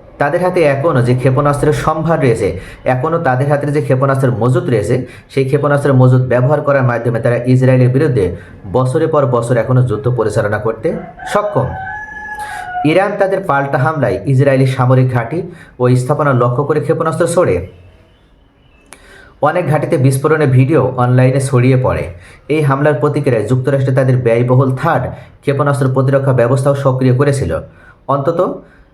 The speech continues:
সাতটি স্থানে থার্ড ইউনিট মোতায়েন করা হয়, যার মধ্যে দুটি সরাসরি ইরানি, আহ, ক্ষেপণাস্ত্র তারা প্রতিহত করে, এমনকি ইরান থেকে ছোড়া প্রত্যেকটা ক্ষেপণাস্ত্র প্রতিহত করার চেষ্টাও করে।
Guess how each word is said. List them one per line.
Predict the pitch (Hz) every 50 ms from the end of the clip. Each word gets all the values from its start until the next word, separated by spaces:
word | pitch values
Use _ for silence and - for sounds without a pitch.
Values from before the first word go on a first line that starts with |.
| _
সাতটি | - - - 143 139 139 131 139 - 156 139 127 135 131
স্থানে | 127 - 151 139 - 90 87 90 - -
থার্ড | - 127 127 127 127 127
ইউনিট | 131 131 127 131 135 131 127
মোতায়েন | 107 110 - - 127 123 123
করা | 123 135 135 135
হয়, | 127 110 90 82 82 - - - - - _ _ 107
যার | 104 131 127 127 127
মধ্যে | 131 131 147 131
দুটি | 117 123 123 127
সরাসরি | 127 127 - 135 131 131 127 143 143 135
ইরানি, | - 123 120 120 117 113 120 127 - -
আহ, | - - - - _ _ - 113 107 104
ক্ষেপণাস্ত্র | - 131 127 131 143 147 139 127 - 135
তারা | 147 139 135
প্রতিহত | 131 131 135 127 143 147 147 147 160
করে, | 147 - 156 - - - - - - - _
এমনকি | - 165 196 220 202 165 131 - 90 85 85 - - - - - -
ইরান | 123 127 131 131 131 127
থেকে | 123 143 127 147
ছোড়া | 131 - 135 127 104
প্রত্যেকটা | 95 - - 143 131 - 160 143 - 147
ক্ষেপণাস্ত্র | - 147 131 131 131 131 127 131 127
প্রতিহত | 127 123 117 120 120 120 113
করার | - 113 113
চেষ্টাও | - - 180 185 - 175 147 123
করে। | 110 92 80